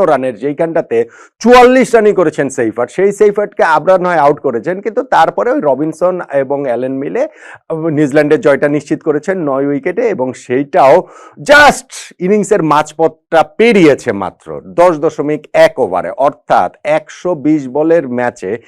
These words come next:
একষট্টি বল খেলে ঊনষাট বল হাতে রেখেই নিউজিল্যান্ড তাদের জয়টা নিশ্চিত করেছে। ফলে এই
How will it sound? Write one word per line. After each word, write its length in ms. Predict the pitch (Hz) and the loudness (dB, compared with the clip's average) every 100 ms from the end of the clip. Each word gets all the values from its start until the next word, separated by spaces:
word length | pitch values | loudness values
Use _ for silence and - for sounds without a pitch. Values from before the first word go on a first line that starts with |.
| - - 175 | -20 -6 -4
একষট্টি 680 | - - 196 190 - - 202 165 165 | -4 -2 2 2 0 -4 -4 0 4
বল 220 | 190 190 190 190 - | 6 8 6 2 -4
খেলে 400 | 139 156 180 143 165 165 _ _ 190 | 0 2 4 4 2 -2 _ _ 2
ঊনষাট 560 | 220 254 254 - 247 202 196 | 6 6 4 4 4 4 2
বল 160 | 208 156 - | 4 4 2
হাতে 300 | 147 175 233 185 | -2 2 4 4
রেখেই 300 | 151 135 143 170 | 2 0 -2 0
নিউজিল্যান্ড 380 | 147 135 135 127 107 | -2 -2 -2 -2 -2
তাদের 200 | 98 113 95 | -2 -4 -2
জয়টা 300 | 107 104 175 226 - | -2 0 -2 -2 -10
নিশ্চিত 340 | 117 113 110 101 - | -12 -12 -12 -10 -6
করেছে। 240 | 131 113 120 | -4 -4 -2
ফলে 200 | 202 226 233 - | 0 4 4 2
এই 60 | 185 | -6